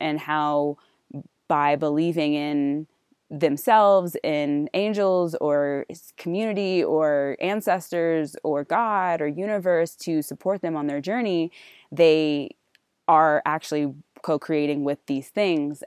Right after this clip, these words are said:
with these entities. And I found that over the course of working with people,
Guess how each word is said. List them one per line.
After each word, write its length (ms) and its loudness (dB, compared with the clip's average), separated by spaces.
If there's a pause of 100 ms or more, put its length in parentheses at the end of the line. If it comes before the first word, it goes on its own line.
(140)
with 180 -2
these 180 -4
entities. 680 -4 (420)
And 440 -2 (100)
I 160 0
found 560 0
that 260 2 (120)
over 280 2
the 100 -2
course 380 -4
of 280 -4
working 320 -2
with 140 -4 (300)
people, 540 0